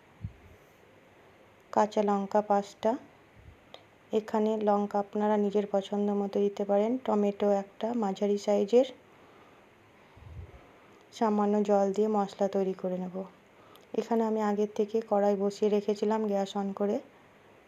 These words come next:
সরিষার তেল দেব পরিমাণ মতো। তেল গরম হয়ে গেছে, সামান্য হলুদ দেব, কারণ মাছ তেলে দেওয়ার পর তেল ছিটকে যেন না পড়ে, সেই কারণেই হলুদ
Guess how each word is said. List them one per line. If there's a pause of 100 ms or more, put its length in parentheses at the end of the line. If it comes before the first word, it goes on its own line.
সরিষার (120)
তেল
দেব
পরিমাণ
মতো। (2500)
তেল (280)
গরম
হয়ে
গেছে,
সামান্য
হলুদ (100)
দেব, (1160)
কারণ (100)
মাছ (240)
তেলে
দেওয়ার
পর (180)
তেল
ছিটকে
যেন
না
পড়ে,
সেই
কারণেই (1500)
হলুদ